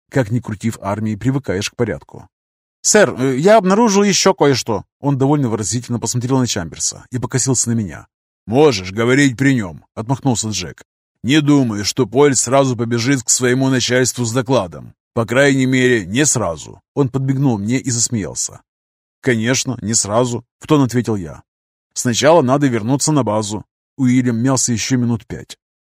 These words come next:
Сначала долго готовил кофе, извинялся, что ему некуда нас посадить.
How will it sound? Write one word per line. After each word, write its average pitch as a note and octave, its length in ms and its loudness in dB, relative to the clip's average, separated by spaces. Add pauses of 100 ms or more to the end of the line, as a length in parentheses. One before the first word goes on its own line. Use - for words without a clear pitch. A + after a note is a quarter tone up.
(260)
Сначала A#2 480 0
долго A#2+ 360 0
готовил B2 420 0
кофе, - 500 -12
извинялся, A#2 640 -2
что - 160 -4
ему B2 200 2
некуда A#2+ 340 -2
нас A2+ 180 -2
посадить. - 560 -6